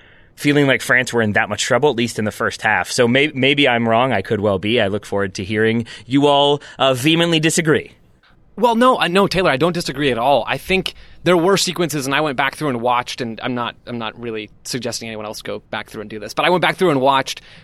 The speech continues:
Speaker 2: Germany's possession in the first half, really, and they did play a lot of those line-breaking balls into Kai Havertz, or,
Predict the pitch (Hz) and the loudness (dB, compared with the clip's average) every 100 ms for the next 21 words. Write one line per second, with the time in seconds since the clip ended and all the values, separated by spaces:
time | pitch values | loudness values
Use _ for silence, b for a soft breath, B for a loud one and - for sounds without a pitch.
0 | - 131 151 151 127 147 123 123 - 120 | -8 -4 0 0 -2 -2 0 0 -2 -4
1 | 127 - 127 113 - 117 110 - 120 107 | -8 -6 -6 -6 -10 -8 -10 -8 -8 -8
2 | 101 b b b _ 156 147 - 139 165 | -10 b b b _ 0 0 -4 -2 -2
3 | 131 175 165 - 151 131 127 135 127 113 | 2 0 0 0 0 0 0 0 -2 -4
4 | 120 123 123 127 127 123 117 117 110 143 | -6 -4 -4 -4 -4 -4 -4 -4 -6 -6
5 | 131 127 120 113 113 110 110 - - 143 | -6 -4 -4 -2 -4 -4 -8 -12 -6 0
6 | 131 127 | 2 0